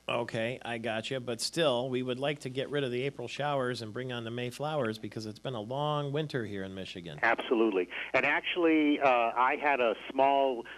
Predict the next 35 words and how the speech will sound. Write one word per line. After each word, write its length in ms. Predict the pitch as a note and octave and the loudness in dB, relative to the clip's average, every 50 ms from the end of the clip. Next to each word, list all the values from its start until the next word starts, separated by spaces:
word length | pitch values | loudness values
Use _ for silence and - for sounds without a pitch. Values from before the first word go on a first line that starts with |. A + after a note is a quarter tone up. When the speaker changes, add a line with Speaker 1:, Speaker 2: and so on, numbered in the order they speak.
| - - | -4 2
Speaker 2:
uh, 140 | - A#2 A2+ | 4 4 4
bet 320 | A2 - B2 B2 C3+ - - | 4 4 2 2 2 2 2
with 180 | B2+ B2 A2 | 2 4 6
our 140 | A#2+ A#2 A#2 | 6 6 6
director 480 | A#2 - A#2 A2+ B2 B2 - - A#2+ A2 | 4 6 6 6 6 4 2 2 0 0
of 80 | A2 | 4
grounds 420 | - A#2 A#2 A#2+ B2 C3 B2+ A#2+ - - - - G#2 | 4 4 4 4 4 0 -2 -4 -6 -8 -6 2 4
whether, 560 | A#2 B2 A#2 G#2 A2+ G#2+ G#2 G#2 G2+ G2 - - A2 | 6 6 6 6 6 6 8 6 6 4 4 2 2
uh, 140 | G2+ G2+ F#2+ - - - - | 2 2 2 -2 -8 -4 -2
the 100 | A#2 A2+ - - - | -2 0 0 -2 0
snow 280 | - C3 C3+ C3+ C3+ C#3 | 2 4 6 6 6 6
would 300 | C3 A#2+ A2+ A2 - - | 6 4 4 2 4 2
be 220 | B2 A#2 A2 G#2 - - - - | 0 0 0 0 2 2 4 6
totally 380 | C#3+ D3+ D#3+ D#3+ D#3+ D#3+ D#3+ | 8 8 8 6 6 4 4
gone 640 | D3 - C#3+ C3 B2+ B2+ B2+ B2+ B2+ B2+ B2+ B2+ B2 - - - - - - - _ - | 4 4 6 6 6 4 4 2 0 -2 -4 -6 -10 -12 -14 -14 -14 -14 -16 -10 _ 4
by 220 | A2+ A2+ A2+ A2 | 6 6 6 4
yesterday 760 | A2 G#2+ G#2+ B2 C#3 C#3 - - D#3 C#3+ C#3+ C#3 C3 B2+ B2 | 4 4 4 4 4 4 2 2 4 4 4 4 4 4 4
or 140 | A#2 G#2+ G2 | 4 4 2
today, 600 | - - B2 A#2+ C3 B2+ A#2 G#2+ G#2+ G#2+ A2 A2+ - - - - - - - | 2 0 2 4 4 4 4 2 2 0 -2 -4 -8 -14 -16 -14 -14 -8 -2
and 220 | - C3+ B2 A#2+ B2 | 0 2 2 4 4
I 100 | A#2+ A#2+ | 2 4
believe 340 | - B2 C3 D3 F3 F#3+ | 4 6 6 6 6 6
I'm 160 | F#3+ F3 E3+ D#3+ | 4 2 2 2
gonna 220 | D3+ D3 C#3 C3 | 2 2 2 2
win 300 | C3 C3+ D3 D3 D3 C#3 | 4 4 4 4 4 2
that 220 | C3+ B2 A#2 A2 - - - | 2 4 2 2 0 -4 0
small 260 | C3 B2 A#2+ A#2+ A#2+ | 4 4 6 6 4
bet 300 | A#2 - A#2+ A#2 A#2 - - | 4 4 4 4 2 0 -4
because 320 | - G#2+ - - A#2+ A2 - | -10 -10 -2 0 0 2 2
there's 220 | G#2+ G#2+ F#2+ F#2+ | 0 0 2 4
a 60 | A2 G#2 | 4 4
little, 600 | G#2+ A#2+ C#3+ F#3 A3 B3 B3 A#3 A#3+ A3+ G#3+ F#3+ | 4 4 6 6 8 8 8 8 6 6 6 6
little 260 | F#3+ F#3+ F#3+ F#3 F3 | 6 6 6 6 6
bit 220 | - - D#3+ D3+ | 6 6 6 6
of 80 | D3 | 4